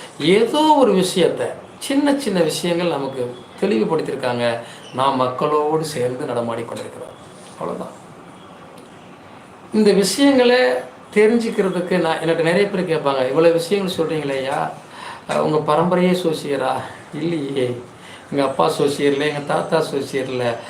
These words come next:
ஆனால் எங்க அப்பாவுக்கு பிறந்தது ரெண்டு குழந்தை, ரெண்டு ஆண் குழந்தை, ரெண்டு பேருமே சோசியம் பார்க்கிறோம். இன்னைக்கு ஒரு பிரபலமான ஜோதிடர்களா இருக்கும்.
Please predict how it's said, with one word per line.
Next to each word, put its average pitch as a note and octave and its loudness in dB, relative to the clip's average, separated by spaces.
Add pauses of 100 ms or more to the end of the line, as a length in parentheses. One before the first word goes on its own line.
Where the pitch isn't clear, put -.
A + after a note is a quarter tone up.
(200)
ஆனால் F3+ 4
எங்க D#3+ 2
அப்பாவுக்கு E3+ 2
பிறந்தது C#3 -2
ரெண்டு B2+ 0
குழந்தை, D3+ 2 (400)
ரெண்டு F3+ 2
ஆண் D#3 0
குழந்தை, B2+ 2 (460)
ரெண்டு C3 -4
பேருமே C#3+ -2
சோசியம் A#2 -6
பார்க்கிறோம். - -14 (880)
இன்னைக்கு G#3+ 2
ஒரு G3+ 2
பிரபலமான F3 2
ஜோதிடர்களா C#3 0
இருக்கும். A#2 -8